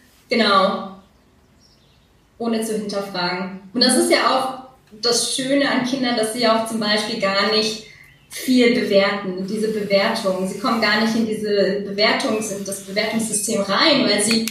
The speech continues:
Menschen und andere Kinder so nehmen, wie sie sind in erster Linie, außer sie tun ihnen was Böses. Und das ist auch eine sehr wichtige Eigenschaft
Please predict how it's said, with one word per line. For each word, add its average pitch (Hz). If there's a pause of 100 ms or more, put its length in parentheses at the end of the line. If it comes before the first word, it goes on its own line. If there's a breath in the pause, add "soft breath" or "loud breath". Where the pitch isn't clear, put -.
(800 loud breath)
Menschen 302 (480)
und 233
andere 285
Kinder 262 (200)
so 269
nehmen, 262
wie 226
sie 220
sind 277
in -
erster 339
Linie, 202
außer 269
sie 220
tun 220
ihnen 190
was 185
Böses. 175
Und 190
das 196
ist -
auch 233
eine 214
sehr 233
wichtige -
Eigenschaft 233